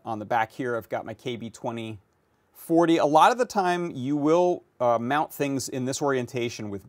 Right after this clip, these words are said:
with the guts, uh, pointed up towards the board. That just happens to be how a lot of them are designed. Um, so the trickiest thing about this is having access still to your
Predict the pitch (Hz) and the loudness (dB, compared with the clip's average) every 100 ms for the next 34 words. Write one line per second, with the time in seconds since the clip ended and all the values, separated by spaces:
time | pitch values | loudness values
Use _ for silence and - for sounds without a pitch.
0 | _ 104 101 - 87 127 - - - 113 | _ -12 -12 -10 -2 -2 0 -8 -8 -8
1 | 104 - 123 110 120 - - 104 - 98 | -10 -8 -10 -4 -4 -4 -8 -8 -8 -8
2 | 101 101 101 107 - - 98 - 104 104 | -8 -8 -10 -14 -14 -14 -16 -16 -14 -12
3 | 101 98 98 98 98 - _ _ _ _ | -10 -10 -10 -10 -10 -12 _ _ _ _
4 | 120 101 113 104 104 117 _ _ _ _ | -6 0 0 0 -4 -10 _ _ _ _
5 | - 113 110 110 - 131 113 - 156 135 | 0 2 4 2 0 -2 0 -4 -2 -2
6 | - 135 127 117 101 117 - 110 120 107 | 0 -2 2 2 2 -2 -2 -6 -4 -4
7 | 87 104 107 120 101 - 117 104 - 117 | -4 -8 -6 -6 -8 -6 -4 -4 -6 -10
8 | 98 101 101 101 | -8 -8 -8 -8